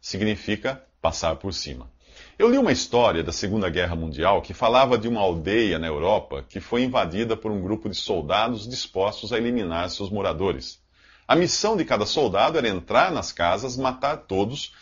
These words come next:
e, na saída, deixar na porta uma marca com o sangue das vítimas, para que os outros soldados não perdessem seu tempo entrando ali.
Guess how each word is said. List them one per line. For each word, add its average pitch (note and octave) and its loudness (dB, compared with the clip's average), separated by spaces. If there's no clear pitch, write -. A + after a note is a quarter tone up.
e, A2+ -2
na C#3 2
saída, C3+ 4
deixar A#2+ 0
na B2 -2
porta B2 0
uma D#3 -2
marca A2 -2
com F#2 -8
o G2 -4
sangue B2 -2
das E2+ -4
vítimas, C#2 -8
para C#4+ -2
que - -2
os F#2+ 0
outros G#2 2
soldados F2+ 0
não C3+ -6
perdessem F2 -2
seu C#3 -2
tempo F2 -6
entrando F2 -4
ali. F#2 -2